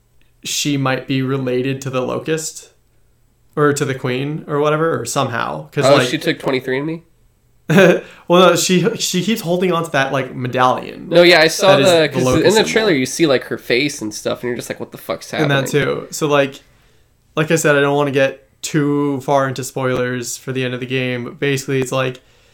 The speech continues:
Speaker 1: she gets that medallion, she's like, "It used to be my grandmother's," and then she flips it over and it's the Locust symbol, and you're supposed to be like, "Whoa, wait, what? She's related to the Locust somehow?" And then it literally just cuts to black. That's the end of the game.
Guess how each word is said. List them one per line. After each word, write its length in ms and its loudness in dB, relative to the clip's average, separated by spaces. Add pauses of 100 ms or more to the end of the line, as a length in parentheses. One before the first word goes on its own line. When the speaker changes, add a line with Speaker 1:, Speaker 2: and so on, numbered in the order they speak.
(380)
Speaker 1:
she 200 -4
gets 240 2
that 140 0
medallion, 500 0
she's 160 -6
like, 300 -6
"It 120 -2
used 260 -2
to 40 -6
be 140 -2
my 140 -2
grandmother's," 920 0 (640)
and 200 2
then 720 0
she 280 -8
flips 340 -4
it 60 0
over 300 2
and 220 -2
it's 160 -10
the 160 -6
Locust 520 0
symbol, 440 -6
and 140 -6
you're 100 -4
supposed 260 -6
to 60 -4
be 40 -2
like, 220 -2
"Whoa, 300 6
wait, 280 0
what? 680 4
She's 280 -6
related 480 -2
to 120 -8
the 160 -6
Locust 480 -2
somehow?" 640 0 (500)
And 100 4
then 100 6
it 120 0
literally 320 6
just 200 -2
cuts 240 -4
to 60 -10
black. 340 -8
That's 200 -8
the 80 -8
end 80 -8
of 40 -12
the 140 -10
game. 240 -18